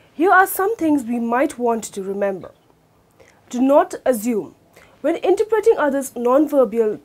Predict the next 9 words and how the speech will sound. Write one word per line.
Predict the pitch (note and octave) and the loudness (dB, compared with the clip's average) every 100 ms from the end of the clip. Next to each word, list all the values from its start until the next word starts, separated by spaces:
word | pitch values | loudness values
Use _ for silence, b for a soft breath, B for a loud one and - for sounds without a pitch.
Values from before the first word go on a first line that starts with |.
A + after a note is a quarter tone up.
| _ _ | _ _
clues, | - B3 B3 - b b b | -4 -2 -4 -8 b b b
do | - | 0
not | C#4 D4 F#4 - | 4 6 4 0
automatically | C4 C4+ C4+ C4 C#4+ D#4 | -4 -2 -4 -4 -4 -2
assume | - A#3 G#3+ D4+ D4 | 0 -2 0 0 0
that | B3 | -2
a | |
particular | A#3+ C4 - D#4+ F#4 F#4+ | -4 -6 -4 -2 0 0
behavior | C4 G#3 A#3 A#3+ F#3+ F#3 | -2 -4 -2 -4 -4 -10